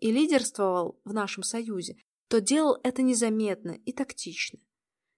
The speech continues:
Никогда предметом раздоров не становилась пережаренная яичница или неоплаченный по рассеянности счёт. До подобных мелочей мой Игорь не опускался.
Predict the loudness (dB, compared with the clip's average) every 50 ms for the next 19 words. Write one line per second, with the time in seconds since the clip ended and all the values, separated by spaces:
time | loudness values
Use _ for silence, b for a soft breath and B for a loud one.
0 | _ 0 2 4 6 6 4 4 4 4 4 4 6 6 4 2 2 2 0 0
1 | 0 0 2 2 2 2 2 2 4 4 6 6 4 4 2 0 -2 0 0 0
2 | 0 0 2 2 2 2 2 0 0 0 0 0 0 2 2 2 2 0 0 0
3 | 0 0 0 0 0 0 0 0 0 -2 -2 -4 -6 -6 -6 -6 -8 -8 -10 b
4 | b b b b 2 4 6 6 6 6 4 4 4 4 2 2 2 0 0 0
5 | 2 4 4 4 2 2 -2 -2 0 0 0 -2 -2 -4 -4 -4 -2 -2 -2 0
6 | -2 -4 -4 -6 -12 _ _ _ _ _ _ _ -10 -8 -4 0 2 2 4 6
7 | 4 4 6 4 2 2 2 0 0 2 2 0 0 0 0 0 0 0 2 2
8 | 0 0 0 0 0 0 -2 -2 -2 -2 -2 -2 -2 -2 -4 -4 -6 -6 -6 -6
9 | -6 -6 -6 -6 -8 -8 -10 -12 -14